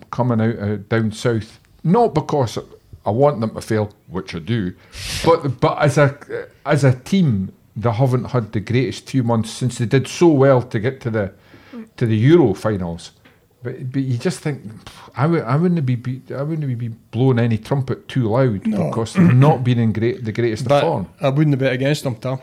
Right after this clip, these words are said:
Speaker 2: I wouldn't bet against them. They, they tend to, to, you know, rise up for the, the big occasion. They've got a history of getting, doing well in the competition.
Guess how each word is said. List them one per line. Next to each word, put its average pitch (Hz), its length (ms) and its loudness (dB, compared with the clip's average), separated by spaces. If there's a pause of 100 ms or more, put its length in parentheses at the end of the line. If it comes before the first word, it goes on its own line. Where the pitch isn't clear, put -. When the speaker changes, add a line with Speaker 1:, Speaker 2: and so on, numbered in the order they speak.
(220)
Speaker 2:
I 135 80 -4
wouldn't 147 220 0
bet 139 160 0
against 147 320 -2
them. 139 120 -2
They, 135 140 -2
they 131 140 -6
tend 156 320 -4
to, 135 260 -6 (360)
to, - 380 -16 (200)
you 151 120 -6
know, 131 180 -6
rise 139 280 -4
up 147 140 -4
for 143 160 -6
the, 123 220 -8 (180)
the 135 120 -8
big 135 160 -4
occasion. 131 580 -2 (500)
They've 127 100 -2
got 143 160 2
a 131 40 -2
history 147 320 0
of 131 60 0
getting, 139 280 0 (240)
doing 147 180 2
well 151 220 4
in 143 60 2
the 139 80 2
competition. 147 640 -2